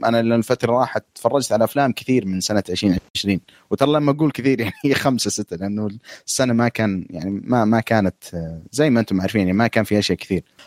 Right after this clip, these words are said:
حتى صعب أحس إنه الفيلم يعني يدخل مع التوب فايف. يعني لو خلنا نقول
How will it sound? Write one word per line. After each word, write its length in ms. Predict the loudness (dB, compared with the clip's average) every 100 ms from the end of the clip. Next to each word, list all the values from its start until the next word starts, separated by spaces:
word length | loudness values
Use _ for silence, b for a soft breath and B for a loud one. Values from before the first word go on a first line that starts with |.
| -6
حتى 360 | -4 -2 0
صعب 320 | 0 2 2 0
أحس 300 | -2 -2 0
إنه 140 | 0
الفيلم 520 | 2 2 2 0 -2 -8 -20 -14
يعني 540 | -4 0 2 2 2
يدخل 260 | 0 2 2
مع 160 | 2 2
التوب 220 | 0 0
فايف. 500 | 2 0 -2 -12 -20
يعني 220 | -8 0 0
لو 60 |
خلنا 280 | 2 4 4
نقول 320 | 4 2 2